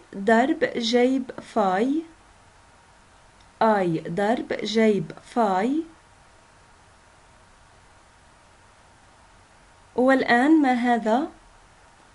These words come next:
وأيضا إذا كنتم شاهدتم فيديو عملته سابقا لسلسلة تايلور، في قائمة حساب التفاضل والتكامل،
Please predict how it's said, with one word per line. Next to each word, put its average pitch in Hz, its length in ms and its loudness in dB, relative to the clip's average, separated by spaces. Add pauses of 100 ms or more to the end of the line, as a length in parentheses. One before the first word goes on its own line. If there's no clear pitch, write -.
(360)
وأيضا 247 580 2
إذا 285 360 0
كنتم 247 380 -4
شاهدتم 233 520 -4
فيديو 233 340 -2
عملته 220 640 -2
سابقا 233 640 -4
لسلسلة 240 1000 -2
تايلور، 214 500 -2 (840)
في 247 120 0
قائمة 226 520 0
حساب 226 460 -2
التفاضل 214 500 -4
والتكامل، 226 920 -2